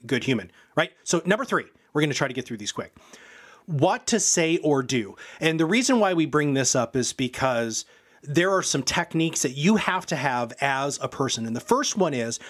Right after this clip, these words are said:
this is a life lesson, not just a lesson for being on a podcast, being on T V or anything, which is if you feel like you've been talking too long, you probably have been.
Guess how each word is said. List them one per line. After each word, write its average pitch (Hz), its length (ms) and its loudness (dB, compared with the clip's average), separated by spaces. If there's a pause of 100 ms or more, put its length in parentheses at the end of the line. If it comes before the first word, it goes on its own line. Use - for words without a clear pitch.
(100)
this 160 180 2
is 196 140 4
a 185 140 2
life 156 420 0
lesson, 120 420 2
not 123 220 2
just - 200 -2
a 151 40 -2
lesson 127 460 0 (160)
for 127 420 2 (160)
being 185 180 2
on 185 120 0
a 170 40 -4
podcast, 147 640 -2
being 139 260 0
on 131 160 0
T 127 220 -4
V 127 220 0
or 117 60 4
anything, 123 360 0 (280)
which 165 160 2
is 147 120 -2
if 143 80 0
you 131 80 -6
feel 240 260 4
like 233 200 0
you've 208 100 0
been 185 100 2
talking 170 400 0
too 170 180 0
long, 139 300 2
you 143 100 -2
probably 131 420 -2
have 143 320 -2
been. 117 180 -10